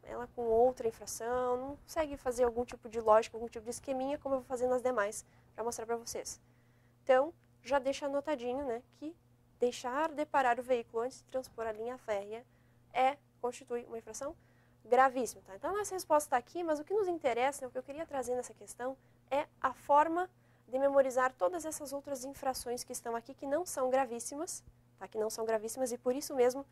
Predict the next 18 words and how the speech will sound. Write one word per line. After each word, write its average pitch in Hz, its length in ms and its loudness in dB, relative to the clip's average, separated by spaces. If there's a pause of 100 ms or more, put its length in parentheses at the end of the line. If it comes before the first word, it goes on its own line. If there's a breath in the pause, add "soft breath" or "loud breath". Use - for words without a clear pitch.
(280 soft breath)
são 262 160 -6
mais 247 160 0
difíceis 302 500 -6
de 262 140 -10
serem 247 380 0
memorizadas. 233 840 -2 (1040 soft breath)
Vamos 392 200 0
ver 339 120 2
a 320 60 6
letra 302 320 4
B. 220 280 2 (840)
Transpor 269 640 10 (160)
sem 311 200 -4
autorização, 277 580 0
bloqueio 269 320 0
viário, 269 460 4 (800)
bloqueio - 280 -8
viário, 320 280 2